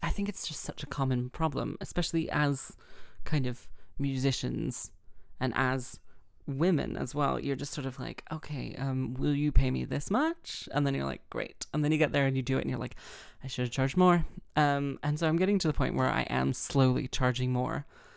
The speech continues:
which is really good. I feel like I'm putting so much vocal fry into this,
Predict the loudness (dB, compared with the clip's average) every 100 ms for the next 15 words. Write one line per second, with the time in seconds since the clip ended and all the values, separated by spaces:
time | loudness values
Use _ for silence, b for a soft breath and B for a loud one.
0 | B B B -4 -2 -2 -4 -2 -4 2
1 | 0 2 -4 -4 -6 -6 -6 -6 -6 -6
2 | -6 -6 -6 -6 -4 -4 -2 -4 -8 -6
3 | -6 -4 -6 -8